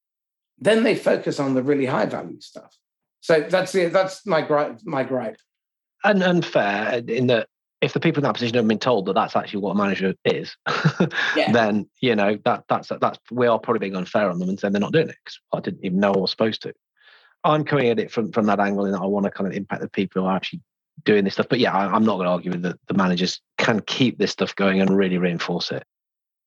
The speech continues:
Speaker 1: It was a Gartner study. You get a thirty-six X higher return on investment from training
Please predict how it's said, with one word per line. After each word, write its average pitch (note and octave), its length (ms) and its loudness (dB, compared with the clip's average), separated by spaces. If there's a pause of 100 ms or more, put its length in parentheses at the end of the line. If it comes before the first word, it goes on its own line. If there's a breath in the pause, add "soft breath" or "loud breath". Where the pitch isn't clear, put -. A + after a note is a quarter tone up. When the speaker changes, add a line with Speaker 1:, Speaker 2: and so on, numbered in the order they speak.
Speaker 1:
It F#3 180 0
was F3+ 400 0
a E3 440 2
Gartner F#3+ 400 0
study. C3 560 -6 (260)
You E3+ 140 -2
get D#3+ 120 2
a D3 40 -2
thirty-six - 880 -4
X - 420 -2
higher C#3 480 0
return C3+ 400 0
on C3 160 -2
investment C3 540 -2
from B2 160 -6
training - 580 -2